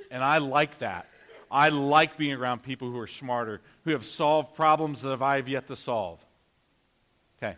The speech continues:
so let me tell you a story about this place. I made, I've made several mistakes in, in this venue. Okay, some of them I've made it and I've corrected it before anybody caught it. Right?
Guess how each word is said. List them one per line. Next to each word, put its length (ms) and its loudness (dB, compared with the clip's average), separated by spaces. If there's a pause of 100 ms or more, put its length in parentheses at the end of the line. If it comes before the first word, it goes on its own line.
(100)
so 320 -2 (320)
let 60 -6
me 20 -4
tell 140 -4
you 60 -2
a 20 -12
story 240 -4
about 220 -2
this 140 -10
place. 420 -4 (1080)
I 120 -2
made, 320 -2 (300)
I've 120 0
made 200 0
several 320 -2
mistakes 600 -6
in, 300 -12 (520)
in 240 -8
this 340 -6 (240)
venue. 480 -10 (540)
Okay, 220 -8 (320)
some 240 0
of 80 -4
them 200 0
I've 200 0
made 180 0
it 160 -6
and 100 -8
I've 160 -2
corrected 340 -2
it 20 -8
before 180 -8
anybody 180 -4
caught 280 -2
it. 80 -14 (960)
Right? 220 -6